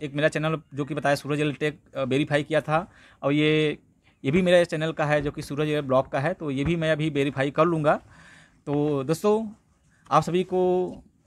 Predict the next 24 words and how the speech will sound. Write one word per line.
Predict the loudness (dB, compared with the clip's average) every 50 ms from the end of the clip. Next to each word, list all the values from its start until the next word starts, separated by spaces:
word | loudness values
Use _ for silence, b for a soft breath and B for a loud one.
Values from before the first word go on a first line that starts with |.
| -2 0
दिल | 0 2
से | 2 0
thank | 0 0 -2 -2 -2
you, | -4 -4 -4
क्योंकि | -6 -6 -2 0
आप | 0 0
सभी | 0 -2 -4 -2
के | -2 -2 -2 -2
प्यार | -2 0 2 2 2
और | 0
सपोर्ट | -2 -4 -6 -8 -6 -6
की | -6
वजह | -6 -4
से | -2 -2
हुआ | -2 0 2 2 2
है। | 2 0 -2 -4 -8 B B B B B B B B -2
और | 2 4 4 4
इसी | 4 2 0 2
तरह | 2 2
से | 2 2
प्यार | -2 0 0 0 0 0
सपोर्ट | -2 -4 -4 -2
बनाए | 0 0 2 2
रहेगा | 2 0 2 2 0 0